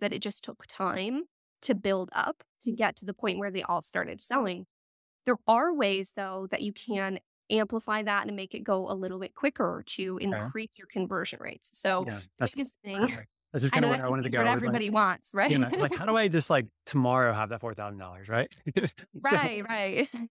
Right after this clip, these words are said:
Speaker 1: If you're
Speaker 2: No.
Speaker 1: just getting started and you don't understand how to make good listings, how to find the right niches, right? It's gonna take time. You still have to learn stuff,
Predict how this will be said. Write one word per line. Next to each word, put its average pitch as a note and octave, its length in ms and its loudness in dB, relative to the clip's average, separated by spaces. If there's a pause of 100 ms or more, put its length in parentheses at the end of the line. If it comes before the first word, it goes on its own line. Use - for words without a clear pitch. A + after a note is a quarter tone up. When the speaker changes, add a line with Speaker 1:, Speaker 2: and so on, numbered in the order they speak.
(120)
Speaker 1:
If C#4+ 180 2
you're - 80 6
Speaker 2:
No. - 0 -
Speaker 1:
just - 220 0
getting D4+ 200 -12
started A#3+ 440 4
and A#3 100 2
you A3 80 -2
don't G#3+ 160 4
understand A3+ 400 -2
how G3 140 0
to F#3 60 -6
make G3 180 -6
good F#3+ 100 -8
listings, G#3 560 -4
how F#3 120 -2
to F3 60 -4
find G3 300 -4
the G3 80 -10
right F#3+ 160 -4
niches, G#3+ 480 -2
right? G#3+ 160 2
It's A3+ 120 -8
gonna D4+ 200 2
take G3+ 220 -4
time. - 320 -8
You A3 80 -6
still A#3+ 220 2
have A#3 100 2
to A3 100 -2
learn F#3 340 -2
stuff, - 380 -2